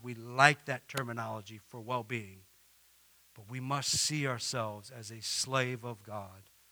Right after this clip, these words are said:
We are indeed a slave of God. You are either this or you are that. You're a slave of sin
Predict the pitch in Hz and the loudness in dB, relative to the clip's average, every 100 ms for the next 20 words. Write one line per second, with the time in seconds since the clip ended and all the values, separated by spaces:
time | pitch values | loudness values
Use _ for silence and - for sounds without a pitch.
0 | - - 139 143 143 147 139 123 139 131 | -20 -10 -2 2 4 2 0 0 2 2
1 | 113 107 - - - - - - - - | 0 -6 -16 -20 -20 -20 -20 -20 -10 -6
2 | - 135 131 127 113 - - - - - | 2 4 6 4 0 -10 -20 -20 -20 0
3 | 120 113 107 - - - 113 113 113 104 | 2 2 0 -12 -20 -20 -6 0 2 2
4 | 95 90 - - 135 139 143 147 139 120 | -6 -12 -20 -12 4 10 12 10 6 8
5 | 170 196 - - - - 131 147 143 127 | 8 8 2 -2 -8 -8 0 4 6 6
6 | 104 113 - - - 123 110 139 143 135 | 2 -4 -20 -20 -16 -10 -6 0 2 0
7 | 123 - 185 202 208 | -2 4 6 6 2